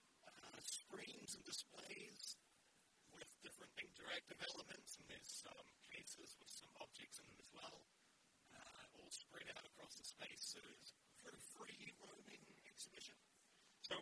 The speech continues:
Speaker 2: we're, we're kind of, um, jumping through the chronology of it, I think, because you can't see any, uh, any hot air balloons. There's something in front of me, uh, labelled International Space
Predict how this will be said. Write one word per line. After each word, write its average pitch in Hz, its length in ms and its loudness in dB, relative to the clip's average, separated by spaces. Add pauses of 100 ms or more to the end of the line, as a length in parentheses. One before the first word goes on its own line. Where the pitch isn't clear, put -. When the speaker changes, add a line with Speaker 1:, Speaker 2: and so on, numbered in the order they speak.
(140)
Speaker 2:
we're, - 240 -2
we're - 160 -2
kind - 160 6
of, - 80 0 (320)
um, - 140 6 (420)
jumping - 360 8 (120)
through - 320 -2 (180)
the - 120 -2 (180)
chronology - 580 2
of - 140 -4
it, - 160 -12
I - 160 -12
think, - 160 -6
because - 240 -4
you - 100 -6
can't - 200 -6
see - 160 -2
any, - 220 -8 (140)
uh, - 640 -6
any - 220 4
hot - 160 8
air - 160 6
balloons. - 360 -2 (380)
There's - 160 12
something - 240 6
in - 100 2 (200)
front - 220 0
of - 120 -2
me, - 100 0 (260)
uh, - 200 2 (160)
labelled - 400 4 (800)
International - 840 8 (500)
Space - 540 10